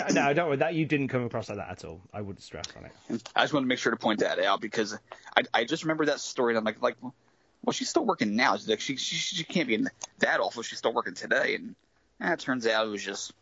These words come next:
Speaker 2: an awful situation that she did the best to rectify, it seems.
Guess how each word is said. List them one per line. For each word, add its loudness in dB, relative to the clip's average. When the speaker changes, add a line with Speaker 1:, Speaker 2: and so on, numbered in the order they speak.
Speaker 2:
an -2
awful 0
situation 0
that 4
she 0
did 2
the -2
best 0
to -8
rectify, 2
it -4
seems. -6